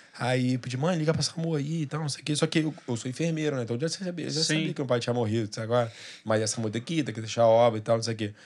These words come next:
Speaker 1: Aí, quando o pessoal da samu chegou, mano, aí chegou, atestou óbito lá, a médica e tal, não sei o quê, me deu a cert-,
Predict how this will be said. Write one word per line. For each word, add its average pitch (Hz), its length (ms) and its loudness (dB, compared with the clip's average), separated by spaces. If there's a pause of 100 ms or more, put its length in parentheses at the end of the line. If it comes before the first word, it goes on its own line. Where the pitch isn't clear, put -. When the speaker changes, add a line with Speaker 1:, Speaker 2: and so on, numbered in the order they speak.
(560)
Speaker 1:
Aí, 185 220 4
quando 240 220 2
o - 20 -4
pessoal 190 260 4
da 196 80 6
samu 165 280 4
chegou, 185 600 4
mano, 101 240 -4 (1300)
aí 131 120 -4
chegou, 131 300 -2
atestou 113 380 2
óbito 113 320 4
lá, 113 140 0
a 104 40 -2
médica 110 420 -4
e - 20 -12
tal, 120 160 -6
não 113 80 -4
sei 107 160 -6
o 104 40 -20
quê, 123 180 -4
me 101 160 -6
deu 101 400 -2
a 101 40 -10
cert-, 98 220 -8